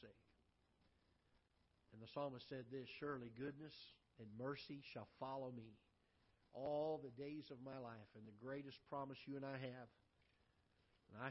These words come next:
shall dwell where?" <laughs> Wow. What an amazing thought. If I was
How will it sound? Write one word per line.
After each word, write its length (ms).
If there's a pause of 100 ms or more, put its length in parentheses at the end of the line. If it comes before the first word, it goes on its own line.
shall 100
dwell 360
where?" 360 (2000)
<laughs> 60 (1300)
Wow. 320 (3000)
What 140
an 40
amazing 480
thought. 280 (3000)
If 140
I 140
was 160